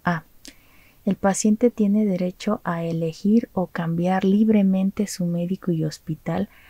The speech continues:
o institución de servicio de salud sin considerar si forman parte del sector público y privado.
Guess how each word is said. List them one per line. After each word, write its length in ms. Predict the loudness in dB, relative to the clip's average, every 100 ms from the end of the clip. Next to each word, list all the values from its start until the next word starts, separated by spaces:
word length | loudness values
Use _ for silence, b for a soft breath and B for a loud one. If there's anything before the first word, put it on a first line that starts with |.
| B B B
o 140 | 2 4
institución 800 | 4 2 -6 -2 -2 0 0 2
de 120 | 2
servicio 560 | 0 -2 -2 -2 -4
de 140 | -4 -6
salud 380 | -6 -2 0 -2 b b b b
sin 300 | -2 0 4
considerar 800 | 8 8 8 2 2 -2 -4 -6
si 220 | -8 -8
forman 440 | -6 -4 -2 -2 -4
parte 340 | -6 -6 -4
del 160 | -4 -4
sector 440 | -6 -6 -2 -2
público 480 | -2 -4 -2 -2 -4
y 40 |
privado. 500 | -6 -6 -6 -6 -10